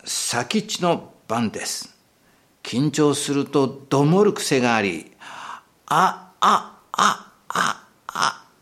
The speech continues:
あ」と言っただけで言葉が出なくなってしまったのです。皆が遠慮なくわーっと笑う中、佐吉は深呼吸して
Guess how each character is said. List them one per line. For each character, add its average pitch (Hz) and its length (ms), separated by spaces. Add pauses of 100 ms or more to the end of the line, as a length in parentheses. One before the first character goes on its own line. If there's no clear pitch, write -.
(120)
あ」 - 260 (600)
と 262 140
言 226 120
っ - 20 (140)
た 190 140
だ 160 120
け 139 140
で - 280 (400)
言 123 300
葉 123 160
が 120 380
出 107 320
な 190 160
く 185 200
な 165 160
っ - 180
て 160 180
し 156 200
ま 156 140
っ 143 100 (140)
た 151 140
の 135 180
で 110 160
す。 - 240 (2000)
皆 120 320
が 127 180
遠 151 260
慮 151 160
な 151 160
く 123 320
わ 135 140
ー - 180
っ - 20 (340)
と 202 100
笑 165 320
う 151 60
中、 139 600 (200)
佐 - 280
吉 151 300
は 143 120
深 180 400
呼 196 160
吸 127 280
し - 140
て - 360